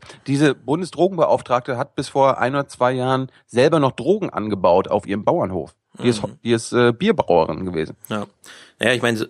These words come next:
Speaker 2: sobald man diesen Dingern nachgeht, ja, stößt man nur auf Slapstick in der Wirklichkeit. Das ist ja nicht nur die Drogen-, Bu-,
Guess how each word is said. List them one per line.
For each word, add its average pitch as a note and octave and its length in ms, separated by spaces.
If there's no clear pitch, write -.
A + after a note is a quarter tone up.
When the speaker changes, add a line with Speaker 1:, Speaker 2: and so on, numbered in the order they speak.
Speaker 2:
sobald G2+ 400
man G2+ 180
diesen G2 260
Dingern F2+ 280
nachgeht, F#2 420
ja, F2 180
stößt - 300
man F#2+ 160
nur F#2+ 400
auf F2+ 400
Slapstick - 1000
in G2 260
der F#2 280
Wirklichkeit. G2 680
Das G2+ 140
ist - 140
ja G#2+ 120
nicht B2 320
nur A2+ 80
die G#2 100
Drogen-, A2 520
Bu-, - 160